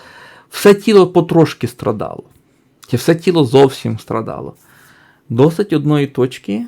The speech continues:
е, яка буде вас настільки не задовільняти, що ви будете боротися за своє життя, за своє існування, тому що продовження роду — це теж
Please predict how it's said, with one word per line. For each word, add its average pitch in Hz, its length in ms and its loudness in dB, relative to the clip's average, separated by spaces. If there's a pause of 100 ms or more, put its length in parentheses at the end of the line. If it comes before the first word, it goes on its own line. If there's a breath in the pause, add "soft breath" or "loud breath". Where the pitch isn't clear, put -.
е, 131 280 -8
яка 123 320 -4
буде 147 340 2 (160)
вас 127 280 -2
настільки 127 440 -6
не 117 100 -4
задовільняти, 117 720 -4
що 127 460 -6
ви 135 180 -4
будете 170 540 -6 (480 soft breath)
боротися 160 560 2
за 143 80 -4
своє 135 360 -2
життя, 123 500 -4
за 175 60 -6
своє 131 300 -4
існування, 123 560 -6
тому 113 160 -12
що - 120 -12
продовження 110 640 -2
роду — 123 520 -2
це - 100 -8
теж 151 320 -4